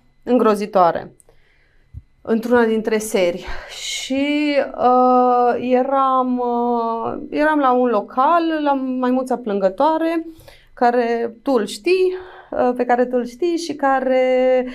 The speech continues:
este prieten al festivalului, cred că de la începuturi. Uh, eram acolo cu, uh, cred că cu Pepe Milanta, scriitor, uh, din Italia, și cu colegii mei, câțiva, și m-a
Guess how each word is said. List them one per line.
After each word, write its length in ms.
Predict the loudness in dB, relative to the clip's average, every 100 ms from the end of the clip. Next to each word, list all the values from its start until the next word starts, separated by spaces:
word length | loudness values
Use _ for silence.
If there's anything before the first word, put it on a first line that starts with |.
| -14 -2
este 560 | 0 0 2 4 4 2
prieten 340 | 0 2 0
al 120 | -2 -2
festivalului, 580 | -4 -4 0 0 0
cred 200 | -2 -2
că 80 | -2
de 80 | -2
la 100 | -2
începuturi. 760 | -2 -4 -4 -2 0 0 0 -2 -10 -18 -20 -14 -2
Uh, 640 | 0 2 2 0 -2 -4 -8 -8
eram 300 | 0 2 4
acolo 760 | 2 0 0 2 2 2 2 -2 -8
cu, 60 | -8 -6 -6 -6 -4 -4 -2 -2 0
uh, 840 | 0 2 2 2 0 0 -4 -6 -10 -14 -18 -20 _ _ _ _ _
cred 120 | -6 -2
că 120 | -2
cu 100 | 0
Pepe 240 | -2 0
Milanta, 920 | -2 -2 -2 0 0 0 0 0 -2 -6 -10 -20
scriitor, 560 | -16 -8 -6 -2 -2 -2
uh, 320 | -4 -4 -4
din 140 | -4 -4
Italia, 540 | -2 0 2 2 2
și 320 | -2 -8 -14 -10
cu 420 | -4 0 0 -2
colegii 500 | 0 2 4 4 2 0
mei, 300 | 2 2 0
câțiva, 460 | -2 -4 0 2 2
și 180 | 0 -2
m-a 300 | 2 4